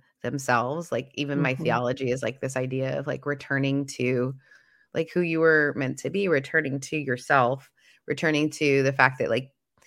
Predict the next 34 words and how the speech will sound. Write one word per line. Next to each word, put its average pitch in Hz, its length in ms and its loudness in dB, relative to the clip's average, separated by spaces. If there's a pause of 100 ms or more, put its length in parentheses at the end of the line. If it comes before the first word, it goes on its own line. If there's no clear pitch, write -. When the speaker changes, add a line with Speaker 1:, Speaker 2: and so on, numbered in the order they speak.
(200)
Speaker 1:
I - 40 0
think 240 160 2
people 233 180 4
often 143 440 6
know 131 420 0 (360)
what 139 420 4
they 135 120 2
want 123 440 -2
and 139 160 -2
what 135 200 -2
they 131 140 -6
need. 127 460 -4 (460)
And 131 320 4
it's 135 160 -2
a-, 101 240 4
about 143 220 4
asking 135 400 -2
the 139 100 -2
right 123 180 -2
questions 131 840 -2
and 123 380 -6 (460)
doing 151 220 4
the 151 80 2
right 143 160 4
exercises 135 580 0
with 135 100 -6
people. 143 200 -4
And 160 100 2
I've 180 120 -2
just 240 280 -4
seen 165 320 -2
Speaker 2:
Mm-hmm. 127 60 -4
Speaker 1:
my, - 100 -6
my, - 140 -4